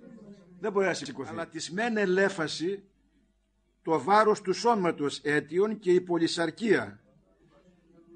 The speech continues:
Αίτιο είναι το βάρος και η πολυσαρκία στους ελέφαντος. «Δις Χριστός θεούσα και κάτω πιέζουσα». Πώς θα κάτω πιέζει, πού να το σηκώσεις;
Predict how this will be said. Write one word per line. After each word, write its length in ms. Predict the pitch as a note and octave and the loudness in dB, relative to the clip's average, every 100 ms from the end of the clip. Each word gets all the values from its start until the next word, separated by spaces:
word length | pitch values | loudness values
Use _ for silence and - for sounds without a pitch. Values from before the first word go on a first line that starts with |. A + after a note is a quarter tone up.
| - | -8
Αίτιο 360 | F3+ G3+ F#3+ F#3 | -4 -2 2 2
είναι 100 | F#3 | 4
το 160 | F3 | 0
βάρος 360 | E3+ G3+ A3+ - | 2 2 0 -4
και 80 | G3+ | -4
η 40 | |
πολυσαρκία 640 | G#3 G3 G3 G3+ F#3 A#3 | -2 -2 0 -2 0 -2
στους 220 | - D3+ D#3 | -2 -4 -2
ελέφαντος. 680 | C#3+ C#3 B2 G#2 G#2+ - - _ _ - | -2 -2 -6 -10 -12 -16 -20 _ _ -16
«Δις 460 | B2 E3+ B3+ - | -4 2 2 4
Χριστός 600 | F3+ F#3+ F#3 - F3+ F3 | 4 6 4 2 2 2
θεούσα 680 | - E3 D#3+ F3+ - A3 B3 | 0 2 4 4 4 2 0
και 200 | - G3 | 0 0
κάτω 400 | F#3+ A3+ A#3 A3+ | 4 4 4 2
πιέζουσα». 840 | G#3+ A3+ A3+ E3 C#3 - A2 - _ _ _ _ _ _ _ _ | 2 4 4 4 -2 -8 -12 -16 _ _ _ _ _ _ _ _
Πώς 140 | - E3+ | -14 -8
θα 100 | E3+ | -4
κάτω 300 | E3+ B2 A#2+ | -4 -4 -8
πιέζει, 540 | A#2+ A#2 G#2+ F2 - - | -6 -6 -6 -10 -20 -8
πού 80 | |
να 80 | E3 | -4
το 80 | C#3 | -4
σηκώσεις; 680 | C3+ A#2+ A#2+ - G#2+ - | -6 -10 -12 -12 -16 -20